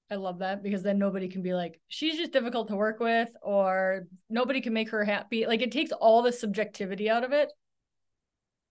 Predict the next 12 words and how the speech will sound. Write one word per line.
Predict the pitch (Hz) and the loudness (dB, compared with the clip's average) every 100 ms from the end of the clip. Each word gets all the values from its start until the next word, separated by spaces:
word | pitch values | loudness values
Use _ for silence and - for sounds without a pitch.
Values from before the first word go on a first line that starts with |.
| _ _ _ | _ _ _
when | 196 | -6
you're | 190 190 | -2 -2
like, | 180 180 _ - | -4 -8 _ 2
"X, | 247 247 - | 2 2 0
Y, | 214 208 | 2 4
and | 190 | 2
Z | 190 240 | 0 0
happened, | 226 214 214 208 208 202 - | 2 2 2 2 2 0 -2
therefore | 196 190 190 185 175 180 _ _ _ _ _ | -4 -4 -2 -2 -2 -6 _ _ _ _ _
this | 175 - | -12 -10
happened." | - - - - _ _ _ _ _ _ _ _ _ _ _ _ _ _ _ _ _ _ _ _ _ _ _ _ | -16 -16 -20 -20 _ _ _ _ _ _ _ _ _ _ _ _ _ _ _ _ _ _ _ _ _ _ _ _
Awesome | 196 190 185 196 185 | -4 -4 -4 -6 -6